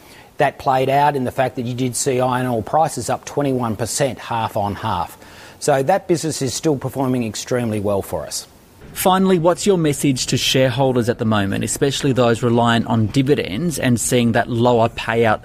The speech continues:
Speaker 2: this half?
Speaker 1: Yeah, so certainly, um, what I would just reference is that the, uh, seventy-two cents per share U S, uh, will translate to about a dollar ten for the Australian shareholders. The exact F X rate will get settled on the eleventh of March, and that payment will be made on the twenty-eighth of March.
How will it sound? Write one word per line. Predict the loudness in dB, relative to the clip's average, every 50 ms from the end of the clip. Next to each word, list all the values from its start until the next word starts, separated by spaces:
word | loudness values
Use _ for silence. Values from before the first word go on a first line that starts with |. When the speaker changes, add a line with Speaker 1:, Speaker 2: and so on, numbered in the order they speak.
| -8 -6
Speaker 2:
this | -6 -6 -4 -4
half? | -4 -4 -4 -4 -6 -12 -16 -20 -20 -20 -20 -20 -4 0
Speaker 1:
Yeah, | 0 0
so | 2 2 0
certainly, | 0 2 0 0 0 2 2 4 4 4 2 0 0 0
um, | 2 2 2 2 0 0 -2
what | 0 2 2 4
I | 4
would | 4 4 2 2
just | 2 -4 -6 -4 -4
reference | -2 -2 -2 -2 -2 -2 -2 -2 -2 -4 -4 -6 -8 -4 0
is | 2 2 4 4 2 2 0 -2 -2
that | 0 2 2 4 4 2 0 -4 -10 -6
the, | -4 -2 -2 -2 -2
uh, | -2
seventy-two | -2 2 2 2 2 2 -2 -4 -4 -2 -2 0 2 0 0 -2 -6 -10
cents | -6 -2 0 0 0 0 -2 -4
per | -4 -2 -2 -2
share | -2 -2 -2 0 2 4 2 2 0 -2
U | -2 0 2 2 4 2
S, | 2 2 0 -2 -4 -6 -10 -14 -18 -8 -4 0
uh, | 0 0 2
will | 0 -2
translate | -2 -2 -4 -2 -2 -2 0 2 2 2 0 0
to | -2 -2
about | 2 4 4 4 4
a | 2
dollar | 2 2 2 2 2 0
ten | -4 -6 -6 -4 -2 -2 -2
for | -2 -2
the | -2 0 0 0
Australian | -2 -2 -2 0 2 2 2 0 -2 -2
shareholders. | -2 -2 0 0 2 2 2 2 2 0 -2 -6 -8 -12 -18 -20 -14 -6
The | -4 -2
exact | -2 0 0 0 0 0 0 -2
F | -4 -4 -4 -6
X | -6 -6 -6 -8 -4
rate | -2 0 0 0 0 -2 -4
will | -4 -4
get | -4 -4 -2
settled | -2 -2 0 0 0 0 0
on | -2 -2
the | -2 -2
eleventh | 0 0 0 -2 -2 -4 -6 -4
of | -2 0
March, | 2 2 0 0 -2 -2
and | -2 -2
that | -2 -2 -4
payment | -4 -4 -2 0 -2 -2 -2
will | -4 -4 -4
be | -4 -2
made | -2 -2 -2 -2 -2 -2
on | -2 -4
the | -6 -6
twenty-eighth | -6 -8 -6 -6 -4 -2 -2 -2 -4 -4 -6 -10
of | -10 -8 -6
March. | -6 -4 -4 -6 -8 -10 -14 -16